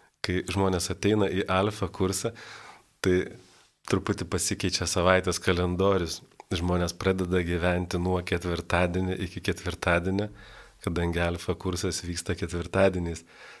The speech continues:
Paprastai turbūt dauguma gyvenam nuo penktadienio iki penktadienio,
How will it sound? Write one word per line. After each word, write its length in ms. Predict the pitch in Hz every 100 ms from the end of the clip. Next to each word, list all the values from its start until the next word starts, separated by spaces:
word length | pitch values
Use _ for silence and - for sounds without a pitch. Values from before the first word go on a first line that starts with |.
| _
Paprastai 480 | - - 87 - 95
turbūt 380 | - 90 90 90
dauguma 340 | 85 90 92
gyvenam 480 | 85 87 87 90 85
nuo 220 | 85 92
penktadienio 800 | - 87 - 87 82 87 85 85
iki 100 | -
penktadienio, 800 | - 82 - 87 90 98 101